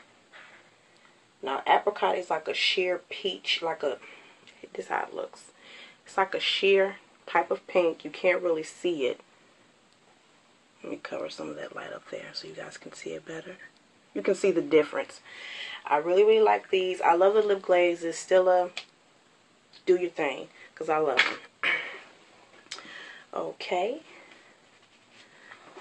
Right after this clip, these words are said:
Just right there. Next is, um, one more drugstore thing, and I f-, forgot to mention. Ladies,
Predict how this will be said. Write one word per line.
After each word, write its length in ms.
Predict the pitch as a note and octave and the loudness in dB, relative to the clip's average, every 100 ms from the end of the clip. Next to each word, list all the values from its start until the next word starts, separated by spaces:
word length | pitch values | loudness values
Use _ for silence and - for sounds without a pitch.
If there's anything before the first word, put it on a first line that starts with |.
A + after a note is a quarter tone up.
| - - - - | -20 -20 -20 -18
Just 220 | - - - | -16 -16 -16
right 200 | - - | -18 -14
there. 200 | A#3+ C#4+ - - - | -14 -14 -16 -18 -2
Next 400 | F#3+ F3+ F#3 - | 4 4 4 0
is, 460 | E3+ F#3+ F#3 F#3 - | 2 6 6 6 0
um, 440 | F3+ F3 E3+ E3+ - - - - - - - - - - - - - - | 0 0 -2 -4 -10 -20 -20 -20 -14 -10 -10 -12 -20 -20 -20 -20 -20 -10
one 280 | E3+ G3+ B3+ | 4 6 8
more 220 | B3 A3 | 6 6
drugstore 500 | G3 F#3 F3 F3 E3 | 6 6 6 0 0
thing, 300 | - E3 D#3 | 0 -2 -2
and 120 | D#3+ | 0
I 100 | D#3 | 0
f-, 180 | D#3 D#3+ D3+ | -2 -10 -14
forgot 400 | - D3 E3+ F3+ | -6 -2 0 0
to 140 | - F3+ | -2 -2
mention. 500 | E3+ D#3 - C#3+ D#3+ - - - - _ _ _ _ _ _ _ _ _ - - - - - | -2 -2 -4 -4 -6 -12 -14 -18 -20 _ _ _ _ _ _ _ _ _ -20 -20 -20 -20 -10
Ladies, 720 | - F3 D#3+ D3+ - - - | 2 6 6 4 -12 -16 -18